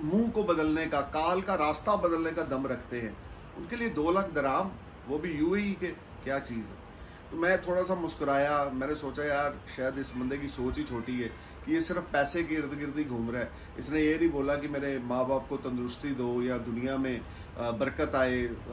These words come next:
हर इंसान आगे बढ़े जो ज़िंदगी में। देखिए, जब हम साफ नीयत के साथ कोई पाठ पूजा करते हैं ना, तो उसका, अ, जो impact है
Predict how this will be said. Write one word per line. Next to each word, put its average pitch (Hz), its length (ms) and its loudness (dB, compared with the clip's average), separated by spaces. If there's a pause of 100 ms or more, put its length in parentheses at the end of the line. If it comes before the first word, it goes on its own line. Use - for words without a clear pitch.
(120)
हर 139 260 0
इंसान 131 480 0
आगे 127 320 -2
बढ़े 123 300 -2
जो 120 220 -6
ज़िंदगी 120 360 -4
में। 120 180 -4 (300)
देखिए, 170 200 2
जब 185 220 4
हम 202 160 2
साफ 143 460 -2
नीयत 147 320 -2
के 156 80 -2
साथ 127 320 -2
कोई 135 100 -6
पाठ 120 280 0
पूजा 127 320 -4
करते 110 340 -6
हैं 110 120 -4
ना, 107 120 -6
तो 104 440 -10
उसका, 139 280 -4
अ, - 120 -2 (760)
जो 131 160 -4
impact 135 480 -2
है 107 160 -2